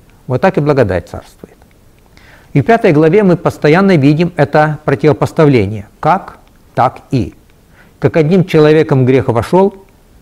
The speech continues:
так и. Как преступлением одного, так и. Как послуша-, как непослушанием одного, так и. То есть, чтобы показать, как возникла благодать,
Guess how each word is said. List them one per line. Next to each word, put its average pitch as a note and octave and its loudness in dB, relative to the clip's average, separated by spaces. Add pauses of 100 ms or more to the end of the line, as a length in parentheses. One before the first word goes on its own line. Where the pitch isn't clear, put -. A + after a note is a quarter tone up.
так C#3+ -2
и. A2+ -6 (300)
Как - -6
преступлением D3+ 0
одного, C3+ 0 (280)
так C#3 -4 (200)
и. G#2+ -2 (520)
Как - -4
послуша-, E3+ -2
как D#3+ -4
непослушанием D3+ -2
одного, C3+ 0 (500)
так C3 -2 (100)
и. A2+ -8 (560)
То F#3+ 4
есть, B2 0 (380)
чтобы G#3 0
показать, F3 0
как - -4
возникла D3 0
благодать, C3+ 0